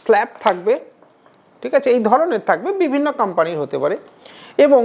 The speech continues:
সাথে এই ধরনের একটা আইরিস স্ক্যানার থাকবে। এর, এটা একটা কোম্পানি রয়েছে, এর সাথে আরও বিভিন্ন কোম্পানি থাকতে পারে বা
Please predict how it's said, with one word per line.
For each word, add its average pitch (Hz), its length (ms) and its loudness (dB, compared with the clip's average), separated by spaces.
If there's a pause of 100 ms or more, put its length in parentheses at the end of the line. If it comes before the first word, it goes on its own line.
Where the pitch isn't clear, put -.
(160)
সাথে 240 260 0 (540)
এই 220 240 2
ধরনের 240 280 2 (220)
একটা 202 220 2 (600)
আইরিস 233 380 -2
স্ক্যানার 180 400 -2
থাকবে। 233 240 -2
এর, 359 60 -2 (340)
এটা 294 320 2 (200)
একটা 247 140 -6 (120)
কোম্পানি 214 340 -2
রয়েছে, 208 320 0 (180)
এর 208 120 0
সাথে 240 160 -2 (200)
আরও 233 140 4 (140)
বিভিন্ন 220 260 -6 (140)
কোম্পানি 185 380 -4
থাকতে 170 280 -6
পারে 196 160 2 (480)
বা 185 100 4